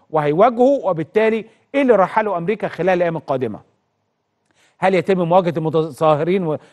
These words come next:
المسلحين؟ هل يتم القبض عليهم و، آه، يعني زي ما أقول كده إحباط خطة اقتحام أو ضرب أو التعامل مع يوم التنصيب وأحداث فوضى، فوضى في يوم التنصيب ولا لأ؟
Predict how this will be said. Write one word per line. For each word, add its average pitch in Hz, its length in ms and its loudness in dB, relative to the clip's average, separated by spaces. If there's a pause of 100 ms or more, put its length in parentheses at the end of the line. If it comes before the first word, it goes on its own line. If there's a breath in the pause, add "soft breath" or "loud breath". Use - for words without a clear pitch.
(120 soft breath)
المسلحين؟ 151 760 0 (240 soft breath)
هل 185 140 0
يتم 170 260 0
القبض 156 300 0
عليهم 165 380 2
و، 165 100 2
آه، 170 140 2 (560 soft breath)
يعني 143 440 2
زي 165 160 2
ما 165 80 -4
أقول 180 140 -2
كده 160 200 -2
إحباط 180 480 2 (280 soft breath)
خطة 214 420 -4 (240 soft breath)
اقتحام 165 640 -2 (100)
أو 147 160 0
ضرب 165 460 2
أو 147 120 -2
التعامل 165 440 0
مع 160 340 -2 (280 soft breath)
يوم 185 200 0
التنصيب 160 480 -2
وأحداث 147 380 0
فوضى، 156 380 0 (320 soft breath)
فوضى 165 380 0
في 151 140 -10
يوم 175 140 -2
التنصيب 180 540 -4
ولا 170 280 2
لأ؟ 117 300 -2